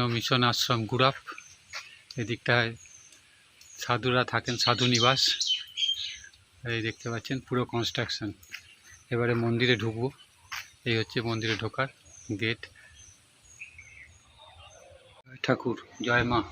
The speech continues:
জয় স্বামীজি। এই হচ্ছে ঠাকুরের জায়গা। প্রথমে একদম ঠাকুরকে দেখিয়ে নিই, তারপরে সবাইকে দেখাচ্ছি।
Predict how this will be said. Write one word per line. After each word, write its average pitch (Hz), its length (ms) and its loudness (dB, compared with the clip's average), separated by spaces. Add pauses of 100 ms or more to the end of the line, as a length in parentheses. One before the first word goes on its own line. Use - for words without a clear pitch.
(120)
জয় 123 180 -2
স্বামীজি। - 420 -10 (1000)
এই 120 140 2
হচ্ছে 120 340 -2 (1200)
ঠাকুরের 117 500 0
জায়গা। 120 400 0 (2000)
প্রথমে 120 340 -2
একদম 120 280 -2 (100)
ঠাকুরকে 120 460 0
দেখিয়ে 120 400 2
নিই, 135 160 0 (500)
তারপরে 131 400 2
সবাইকে 117 440 4
দেখাচ্ছি। 107 500 -2